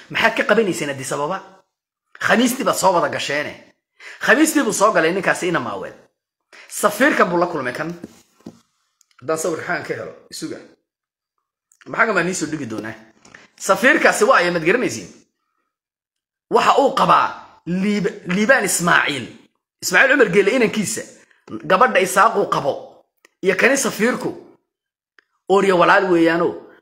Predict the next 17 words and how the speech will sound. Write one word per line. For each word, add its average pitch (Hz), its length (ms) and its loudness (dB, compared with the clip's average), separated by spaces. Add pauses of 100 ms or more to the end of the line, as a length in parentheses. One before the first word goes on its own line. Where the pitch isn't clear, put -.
(120)
Laba 170 240 4
gabdho 170 440 0
waxay 185 200 -4
kala, 139 200 -4 (440)
wuxuu 208 280 -2
qabaa, 147 600 -2
walaashii 180 440 2
buu 120 100 -6
qabaa. 98 280 -8 (240)
Shalay 285 340 6
bay 214 140 0
noo 220 120 4
yimaadeen 185 340 2
oo 180 40 0
Hargeysa 143 320 -4
laga 139 180 -2
keenay. 95 280 -10